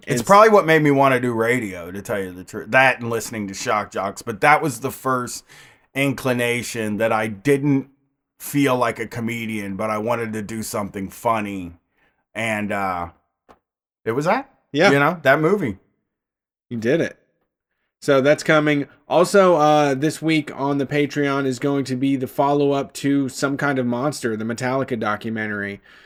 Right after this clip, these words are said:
Speaker 2: Uh, the first half was there. The second half is coming. Um, you'll get that at patreon dot com slash street fight radio. If you wanna support Street Fight and what we do, uh, through these trying times, you can do that at patreon dot com slash street fight radio.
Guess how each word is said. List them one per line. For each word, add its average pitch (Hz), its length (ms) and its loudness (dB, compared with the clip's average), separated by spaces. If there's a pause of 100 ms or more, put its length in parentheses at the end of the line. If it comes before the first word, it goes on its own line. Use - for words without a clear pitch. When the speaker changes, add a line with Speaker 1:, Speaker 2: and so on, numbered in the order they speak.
(200)
Speaker 2:
Uh, 117 140 -4
the 113 100 -6
first 135 300 -2
half 131 220 0
was 127 160 -4
there. 135 340 -2
The 113 120 -8
second 127 340 -2
half 123 280 -4
is 113 140 -6
coming. 127 600 -2 (360)
Um, 101 540 -8
you'll 120 140 -4
get 120 180 -2
that 123 160 0
at 110 120 -6
patreon 123 520 0
dot 117 200 -4
com 123 240 -4
slash 117 240 -6
street 123 200 -2
fight 120 180 -2
radio. 131 340 0
If 117 80 -4
you 131 60 -6
wanna 135 120 -4
support 135 360 -4
Street 135 220 -2
Fight 127 160 2
and 120 100 -2
what 123 100 -4
we 123 100 -2
do, 123 300 0
uh, 117 200 -2
through 127 260 -2
these 123 160 -4
trying 127 400 -2
times, 120 560 -6 (560)
you 127 80 -2
can 123 100 -2
do 123 140 4
that 120 100 2
at 120 140 -4
patreon 113 440 -2
dot 113 160 -6
com 113 240 -6
slash 110 280 -8
street 110 200 -6
fight 110 160 -4
radio. 107 720 -4